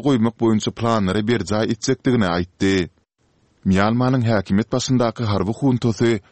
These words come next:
dört demokratik aktivisti dardan atyp öldürdi. Olar geçen ýyl harbylaryň häkimeti basyp almagyndan soň gazaplylykda günäli tapyldylar.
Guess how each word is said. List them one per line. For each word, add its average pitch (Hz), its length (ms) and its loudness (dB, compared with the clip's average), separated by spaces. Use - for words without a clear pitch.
dört 117 280 0
demokratik 107 560 -2
aktivisti 117 600 0
dardan 95 400 0
atyp 87 160 -4
öldürdi. 92 640 0
Olar 101 260 2
geçen 92 320 -2
ýyl 123 160 2
harbylaryň 101 520 0
häkimeti 117 400 -4
basyp 92 220 -2
almagyndan 120 680 2
soň 110 180 0
gazaplylykda 104 680 -2
günäli 117 440 0
tapyldylar. 92 720 -2